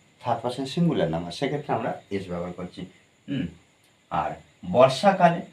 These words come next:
অর্থাৎ দেখো, একটা পরিব্যাপ্ত সময় জুড়ে, পুরো বর্ষাকালে যখন বর্ষা অনবরত হয়, সেক্ষেত্রে একটা পরিব্যাপ্ত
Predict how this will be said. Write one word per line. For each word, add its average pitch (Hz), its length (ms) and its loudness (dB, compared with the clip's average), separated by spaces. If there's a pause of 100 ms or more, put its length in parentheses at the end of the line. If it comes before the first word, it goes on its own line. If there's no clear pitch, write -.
অর্থাৎ 240 240 2 (300)
দেখো, 180 240 6
একটা 240 120 -6 (160)
পরিব্যাপ্ত 202 480 4 (520)
সময় 180 340 6 (100)
জুড়ে, 87 220 -4 (340)
পুরো 226 160 4 (100)
বর্ষাকালে 156 520 2 (420)
যখন 147 240 10 (640)
বর্ষা 120 340 6
অনবরত 110 340 2 (540)
হয়, 110 240 6 (1400)
সেক্ষেত্রে 175 420 -2 (260)
একটা 147 120 -2 (260)
পরিব্যাপ্ত 160 320 0